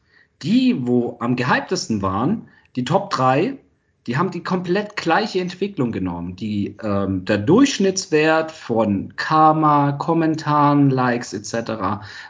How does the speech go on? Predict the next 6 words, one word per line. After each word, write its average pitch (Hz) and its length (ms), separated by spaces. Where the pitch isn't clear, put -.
war 123 220
bei 127 340
allen 147 640
Accounts 135 840
gleich. 90 460
Ähm, 113 600